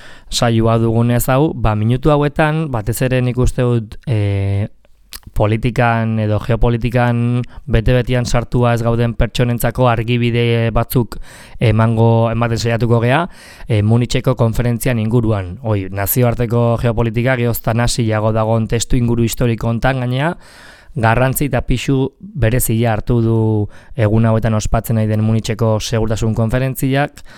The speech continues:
bertan munduko segurtasuna eta kanpo politika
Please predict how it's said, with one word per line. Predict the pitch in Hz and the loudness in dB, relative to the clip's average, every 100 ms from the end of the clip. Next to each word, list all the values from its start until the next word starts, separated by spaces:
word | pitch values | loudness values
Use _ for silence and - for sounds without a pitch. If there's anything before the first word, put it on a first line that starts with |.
| - - | -20 -10
bertan | 110 113 113 - 131 160 175 | -2 0 0 0 0 0 -2
munduko | 135 117 113 127 113 | -2 0 0 0 -2
segurtasuna | 117 113 - 110 117 123 147 147 | -2 -2 -2 0 0 0 0 -2
eta | 107 | -4
kanpo | - 104 104 123 | -4 -2 0 0
politika | - 117 110 117 98 92 | 0 -2 -2 -4 -2 -4